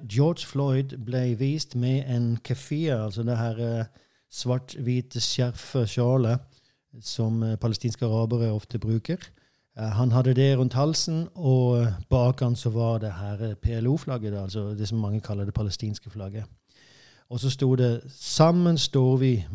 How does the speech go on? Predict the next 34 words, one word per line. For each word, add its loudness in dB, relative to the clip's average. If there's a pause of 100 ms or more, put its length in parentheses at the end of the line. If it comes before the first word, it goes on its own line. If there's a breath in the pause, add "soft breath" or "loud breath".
(180)
imot, -2
eh, -4
urettferdighet. -4
United 2
against -2
injustice." -6 (680 soft breath)
Så -2
her 2
ser 0
man 2
altså 2
hvordan 2
de 0
forsøker -4
å -6
koble -2 (280 loud breath)
temaene, 0
og -2
det, 2
måten 4
som -4
de 0
gjør 0
det -4
på, -4 (480 loud breath)
altså -4
den, 2
den 0
tenkte 0 (280 loud breath)
koblinga 0
som 0
de 0
lager 0
seg, 0